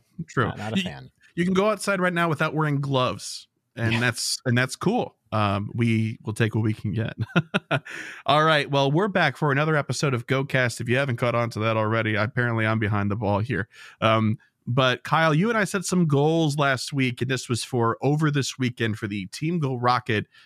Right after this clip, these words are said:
Speaker 1: event, the Taken Treasures event, I believe is
Speaker 2: Mm-hmm.
Speaker 1: the name of it. Um, and we set some goals. So I'm eager to hear what you did do. Uh, I already know, uh, how I did, and, um, boy, okay. <laughs> For,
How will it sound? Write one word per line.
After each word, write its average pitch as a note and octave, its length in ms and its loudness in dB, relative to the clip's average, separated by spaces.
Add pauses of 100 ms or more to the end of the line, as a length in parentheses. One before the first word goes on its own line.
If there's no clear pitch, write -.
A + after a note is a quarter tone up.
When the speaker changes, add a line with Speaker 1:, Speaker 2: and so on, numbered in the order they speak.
(160)
Speaker 1:
event, G#2+ 420 0
the G#2+ 80 0
Taken B2+ 400 -2
Treasures G#2+ 580 -4
event, G#2+ 300 -8
I G#2+ 40 -6
believe G2 240 -2
is A2+ 80 -4
Speaker 2:
Mm-hmm. - 20 -2
Speaker 1:
the F#2+ 160 -2
name A2+ 120 0
of A2+ 120 2
it. G#2+ 200 -4 (440)
Um, G#2 160 4
and G#2 120 4
we A#2 100 2
set - 260 -2
some G#2+ 240 2
goals. G2+ 320 0
So A2 160 -2
I'm A#2+ 120 0
eager F#3 240 -2
to E3+ 80 0
hear D#3+ 220 2
what D3+ 220 0
you C3 80 -2
did E3+ 400 0
do. F3 460 2 (340)
Uh, A2 640 4
I B2+ 180 2
already D3 220 2
know, C#3+ 540 0 (160)
uh, A2 400 2
how A#2+ 220 2
I A#2+ 180 2
did, A#2+ 480 2
and, G#2 600 -2
um, G2 460 -2 (680)
boy, G#2+ 500 2
okay. B2 460 0
<laughs> D3 40 -2 (920)
For, C#4+ 160 2